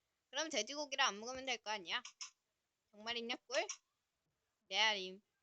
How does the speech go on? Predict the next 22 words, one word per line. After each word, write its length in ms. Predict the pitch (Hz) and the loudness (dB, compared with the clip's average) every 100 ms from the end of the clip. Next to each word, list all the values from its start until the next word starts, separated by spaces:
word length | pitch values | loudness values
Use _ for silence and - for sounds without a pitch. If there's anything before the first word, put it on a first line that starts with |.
| _ _ | _ _
그러다, 420 | - 285 294 294 240 - | 4 6 10 8 8 -2
그러면 360 | 254 269 285 | 0 2 2
좋다 260 | 247 220 233 | -2 -6 -8
꿀. 320 | - 196 214 247 | -4 0 0 -2
앞으로 300 | 208 - 269 | -12 -4 0
가라 240 | 262 226 254 | 4 6 4
꿀. 300 | 196 208 240 | 2 -2 -4
약속 280 | 214 - 277 | -10 -10 -12
지켜야 280 | - 262 269 | -6 4 6
한다 140 | 285 277 | 6 0
꿀. 300 | 214 196 233 | -4 -4 -4
<laughs> 920 | - - _ _ _ _ _ _ 190 _ _ _ _ _ _ _ _ - | -10 -16 _ _ _ _ _ _ -20 _ _ _ _ _ _ _ _ -10
올라가시고. 760 | 202 196 170 - _ 165 170 151 _ _ _ _ _ _ 202 | -8 -6 -8 -12 _ -14 -12 -12 _ _ _ _ _ _ _
옙. 220 | 180 226 247 _ _ _ _ _ _ _ _ _ _ _ _ _ _ _ _ | -8 -6 -6 _ _ _ _ _ _ _ _ _ _ _ _ _ _ _ _
마크마스터로 760 | 226 254 294 262 - 190 208 302 | -12 -6 0 0 -2 -6 -4 -6
스폰포인트. 600 | - 302 311 311 302 214 | -6 -6 -2 -2 -4 -12
에이, 960 | 208 220 226 - 392 480 453 453 453 453 440 | -12 -10 -12 -12 -10 -6 -6 -6 -6 -6 -6
아우, 220 | 233 220 | -4 -6
되게 320 | - 208 202 196 | -8 -10 -10 -12
친절해. 300 | - - _ _ _ _ _ _ _ _ _ _ _ _ | -18 -20 _ _ _ _ _ _ _ _ _ _ _ _
친절하죠. 680 | 226 214 202 208 208 226 202 _ _ _ | -20 _ _ _ -20 -20 -20 _ _ _
아, 100 | 294 | -16